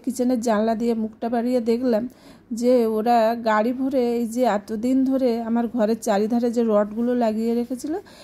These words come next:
সেগুলো খুলে নিয়ে যাচ্ছে। আর দেখে বেশ শান্তি লাগছে। আর মোবাইলের ক্যামেরাটা বাইরের দিকে তাক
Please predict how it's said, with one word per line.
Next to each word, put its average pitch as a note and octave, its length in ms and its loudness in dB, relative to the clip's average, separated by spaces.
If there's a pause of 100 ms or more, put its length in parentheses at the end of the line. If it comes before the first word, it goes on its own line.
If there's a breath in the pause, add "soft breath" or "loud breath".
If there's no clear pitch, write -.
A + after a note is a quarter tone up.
(140 loud breath)
সেগুলো A#3+ 460 2
খুলে A3 320 -2
নিয়ে G#3 240 0
যাচ্ছে। F#3+ 400 -4 (380 loud breath)
আর G#3 140 -4 (120)
দেখে C4 360 0
বেশ C#4 260 0
শান্তি A#3 380 0
লাগছে। G#3 420 -2 (360 loud breath)
আর A3+ 180 0
মোবাইলের C4 540 2
ক্যামেরাটা B3 520 -2
বাইরের A3 380 0
দিকে C4 200 -4
তাক A3 240 -6